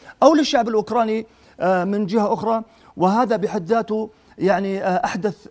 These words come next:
أحدث شيء من، من، من الخوف والرعب في، في، آه، لدى الأوكرانيين، إضافة إلى، آه، تدمير بعض، الكثير من محطات الطاقة ومحطات ال-، ال-، ال-، ال-، المولدة للكهرباء.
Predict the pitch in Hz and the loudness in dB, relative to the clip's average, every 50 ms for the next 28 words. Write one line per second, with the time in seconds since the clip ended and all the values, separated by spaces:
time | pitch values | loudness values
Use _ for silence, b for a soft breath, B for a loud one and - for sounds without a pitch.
0 | - 214 185 190 175 196 180 - 185 175 156 151 - 214 226 233 - 214 208 202 | -4 -4 -4 -4 -4 -4 -4 -4 -4 -4 -4 -2 -2 0 0 0 0 -2 -2 -2
1 | 202 196 196 B B B B B 160 180 196 202 190 185 175 190 185 190 202 208 | -2 -4 -6 B B B B B -4 -2 -2 -2 -2 -2 -2 -2 -2 -2 -2 -2
2 | 196 185 - 220 233 180 - 202 190 202 269 262 262 160 - - b b b b | -2 -2 0 0 -2 0 -2 -4 -2 2 2 2 2 0 -4 -12 b b b b
3 | b b b - 190 196 196 196 190 170 - 208 196 196 190 - 180 175 170 165 | b b b -4 -2 0 0 -2 -2 -4 -4 -2 0 0 0 0 0 2 2 0
4 | 165 165 175 185 196 220 175 208 208 196 - 185 196 196 202 220 214 208 B B | 0 -2 -2 -4 -2 -2 -2 -2 -2 -2 -4 -4 -4 -2 -2 -4 -4 -6 B B
5 | B B 180 170 208 233 226 247 - 233 226 240 233 202 208 202 202 208 - 185 | B B -2 0 0 0 -2 -2 -4 -4 -4 -4 -2 -2 0 0 -2 -2 -4 -4
6 | 185 180 180 165 170 - 180 165 180 214 226 233 214 170 196 190 190 165 - - | -4 -4 -4 -6 -6 -8 -8 -6 -4 -2 -2 -2 -2 0 -2 -2 -4 -4 -6 -4
7 | - 202 190 185 - 196 180 247 233 208 196 196 190 - 202 - - 214 - - | -4 -2 -2 -2 -4 -4 -4 -4 -4 -4 -4 -4 -6 -6 -6 -4 -4 -4 -4 -6
8 | 202 - 214 208 208 202 214 202 190 190 170 165 180 - 220 196 190 - 196 190 | -6 -4 -2 -2 -2 0 -2 -2 -2 -2 -4 -6 -4 -2 0 0 0 -2 -4 -6
9 | 190 185 170 165 170 170 165 165 165 165 170 160 160 151 - 165 175 185 196 196 | -4 -4 -4 -2 -2 -2 -4 -4 -4 -4 -6 -6 -6 -6 -6 -6 -6 -6 -6 -6
10 | - 180 180 170 180 208 208 202 175 170 156 151 - 147 131 127 120 120 | -6 -6 -6 -4 -4 -4 -4 -4 -4 -4 -4 -6 -6 -8 -8 -8 -8 -10